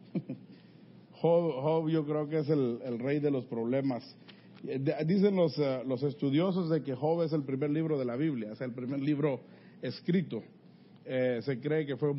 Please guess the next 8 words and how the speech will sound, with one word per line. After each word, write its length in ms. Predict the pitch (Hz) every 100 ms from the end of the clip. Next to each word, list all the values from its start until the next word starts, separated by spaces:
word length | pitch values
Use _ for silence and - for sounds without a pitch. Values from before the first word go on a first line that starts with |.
| 135
escrito 400 | - 143 135 131
mucho, 460 | 143 156 - 120
mucho 400 | 113 151 151 120 107
tiempo 340 | 131 120 127
antes 220 | 120 120
que 120 | -
Moisés. 480 | 110 110 101 139 131 - - - - - - - -
Eh, 640 | 117 117 117 107 101